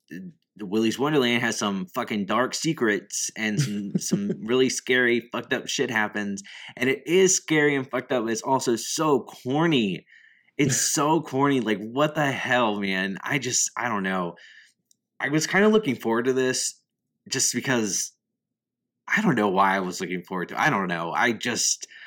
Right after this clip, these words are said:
Speaker 1: I, I just was. And it just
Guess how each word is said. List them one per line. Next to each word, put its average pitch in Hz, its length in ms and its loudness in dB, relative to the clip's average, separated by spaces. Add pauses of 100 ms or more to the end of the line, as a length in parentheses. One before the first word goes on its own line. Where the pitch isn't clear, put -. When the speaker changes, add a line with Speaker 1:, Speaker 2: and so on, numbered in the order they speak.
(280)
Speaker 1:
I, 131 160 -2 (140)
I 120 80 2
just 123 260 -2
was. 87 580 -4
And 98 640 -2 (560)
it 113 240 2
just 110 240 -4